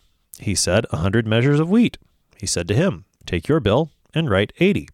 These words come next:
The master commended the dishonest manager for his shrewdness. For the sons of this world are more shrewd in dealing with their own generation than the sons of light.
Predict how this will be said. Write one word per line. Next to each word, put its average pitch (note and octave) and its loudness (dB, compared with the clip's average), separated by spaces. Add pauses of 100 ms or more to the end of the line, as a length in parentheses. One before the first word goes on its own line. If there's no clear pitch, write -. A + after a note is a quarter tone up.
(840)
The C3+ -2
master C#3+ 0
commended A2+ -2
the G#2+ 0
dishonest G#2+ -2
manager A2 -2
for B2 0
his D#3 2
shrewdness. E2+ -4 (360)
For C#3+ -2
the D#3 2
sons D3+ 0
of G2+ -2
this F2+ -4
world G2+ 0
are G2+ -2
more G#2+ 0
shrewd F#2 0
in F#2 -8
dealing G#2 0
with F#2+ -2
their F2+ -2
own G#2+ -2
generation G2 -2 (420)
than C#3+ -2
the D3+ 0
sons F#2 -2
of G2+ -2
light. A#2+ 0